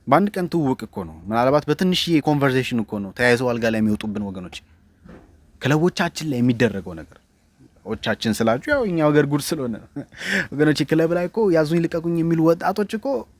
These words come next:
ማታም እኮ የሆነ ነገር ሲያደርጉ ነው የሚያድሩት። እንዴ ወገኖቼ አልሰማችሁም እንዴ? በጣም በርካታ ሰው እኮ በኤች አይ ቪ ኤድስ እየተያዘ እኮ ነው በዚህ ሰዓት።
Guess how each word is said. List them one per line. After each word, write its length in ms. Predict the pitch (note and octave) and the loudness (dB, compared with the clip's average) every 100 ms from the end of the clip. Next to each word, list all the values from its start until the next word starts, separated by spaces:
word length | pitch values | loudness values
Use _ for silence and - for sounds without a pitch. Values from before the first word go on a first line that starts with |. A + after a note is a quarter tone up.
| _ _ - _ - | _ _ -20 _ -4
ማታም 360 | C#3 F3 G3+ | -2 0 -2
እኮ 120 | G3 F#3+ | -2 -2
የሆነ 160 | F#3+ | -2
ነገር 180 | E3+ D3 | 0 -2
ሲያደርጉ 380 | - C3 C3 B2+ | -4 -6 -4 -2
ነው 100 | B2+ | 0
የሚያድሩት። 420 | A2 A2 F#2+ F#2 - _ _ _ _ _ _ _ _ _ _ _ _ - | 0 -2 -6 -12 -18 _ _ _ _ _ _ _ _ _ _ _ _ -6
እንዴ 80 | A2+ | 0
ወገኖቼ 340 | A3 A3+ A3+ G#3+ | 2 2 2 2
አልሰማችሁም 580 | G3+ - A#3 E4+ - C#4 | 0 0 0 0 0 0
እንዴ? 140 | F#3+ | 2
በጣም 320 | F#3+ A3+ - C4+ | 0 -2 -4 -2
በርካታ 540 | A#3 A#3 - C4+ - - C4+ C4 _ _ | -2 -4 0 0 0 -2 -2 -2 _ _
ሰው 180 | - A3 A3 | -6 -2 -2
እኮ 160 | G#3 C4+ | -2 -2
በኤች 260 | G3+ G#3+ - | 0 0 0
አይ 120 | G3+ | 0
ቪ 100 | F3 | 2
ኤድስ 180 | F3 - | 0 -2
እየተያዘ 400 | D3 C#3 C3 G#2+ | -6 -6 -4 -4
እኮ 120 | G2 - | -4 -6
ነው 100 | F#2+ | -6
በዚህ 220 | G2+ G2+ | -6 -6
ሰዓት። 180 | - - | -10 -12